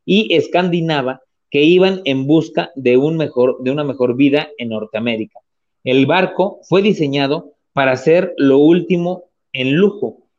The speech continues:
y comodidad, y contaba con gimnasio, piscina cubierta,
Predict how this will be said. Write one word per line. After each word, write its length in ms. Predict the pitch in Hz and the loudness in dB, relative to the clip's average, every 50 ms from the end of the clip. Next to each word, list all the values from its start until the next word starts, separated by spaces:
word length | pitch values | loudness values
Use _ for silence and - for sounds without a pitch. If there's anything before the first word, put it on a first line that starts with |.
| _ _ | _ _
y 200 | 160 196 190 196 | -2 -2 -2 0
comodidad, 640 | - 180 175 175 180 180 185 190 175 190 208 214 208 - - _ _ _ _ _ _ | -2 -2 0 0 0 2 2 2 2 2 0 -2 -4 -10 -20 _ _ _ _ _ _
y 140 | - 143 143 | -8 -6 -4
contaba 560 | 143 147 139 135 135 - 170 180 196 196 190 | -2 -2 -2 -2 0 0 0 0 0 0 -2
con 180 | - 139 135 120 | -4 -6 -6 -6
gimnasio, 720 | - - 123 113 127 139 156 165 151 - - 113 104 - _ _ _ | -6 -8 -8 -6 -4 -4 -4 -4 -4 -6 -10 -14 -16 -16 _ _ _
piscina 500 | - 123 117 - - 165 170 190 190 185 | -10 -10 -8 -6 -4 -2 0 0 -2 -4
cubierta, 760 | - 147 127 131 143 156 160 160 - - - 196 220 - - | -4 -6 -2 0 0 2 0 0 -2 -4 -4 -4 -4 -6 -12